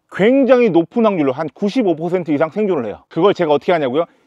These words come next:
이게 바로 작년에 심은 겁니다. 저쪽 농막에 계신 사모님한테 제가 요 주화를 받아서 키운 게 요렇게 큰 거예요. 그게 이제 일 년 만에 요렇게 자란 겁니다. 그래서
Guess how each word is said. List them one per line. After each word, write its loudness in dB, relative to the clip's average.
이게 2
바로 2
작년에 -2
심은 -6
겁니다. -10
저쪽 -4
농막에 4
계신 0
사모님한테 2
제가 2
요 2
주화를 0
받아서 0
키운 -2
게 0
요렇게 -2
큰 -10
거예요. -6
그게 2
이제 -2
일 -2
년 2
만에 -2
요렇게 -2
자란 -6
겁니다. -8
그래서 0